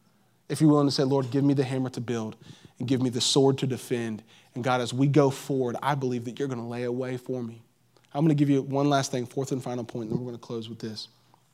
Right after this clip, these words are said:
Flip over with me, if you will, to John chapter twenty-one. And I wasn't even, uh, this wasn't even a part of my message until last night. Someone brought, we were standing out in the thing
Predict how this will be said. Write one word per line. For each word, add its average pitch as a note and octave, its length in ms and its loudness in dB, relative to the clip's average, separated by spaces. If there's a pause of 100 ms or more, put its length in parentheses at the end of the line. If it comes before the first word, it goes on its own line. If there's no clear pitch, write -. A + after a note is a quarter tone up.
(640)
Flip C3 200 -4
over A#2+ 160 0
with A#2 180 -2
me, A#2+ 80 -4
if A2 100 -10
you A2+ 80 -4
will, A2+ 260 -4 (1160)
to - 80 -8
John B2+ 260 2
chapter C3 260 -2
twenty-one. A#2+ 600 -4 (2250)
And C3+ 80 4
I C#3+ 40 10
wasn't E3 260 10
even, B2 280 4 (140)
uh, A2+ 160 -10
this A#2+ 240 -8
wasn't D3 200 2
even C3 120 -2
a A2+ 40 -6
part C#3 200 0
of A#2+ 80 -6
my B2 80 -2
message A#2+ 400 -4
until A2+ 280 -6
last A2 300 -6
night. A#2+ 360 -8
Someone B2+ 300 -4
brought, B2 280 -4 (160)
we B2+ 140 -10
were A#2+ 80 -6 (160)
standing C3+ 420 -2
out A#2+ 180 -8 (160)
in A#2 100 -12
the A2+ 60 -10
thing B2 380 -6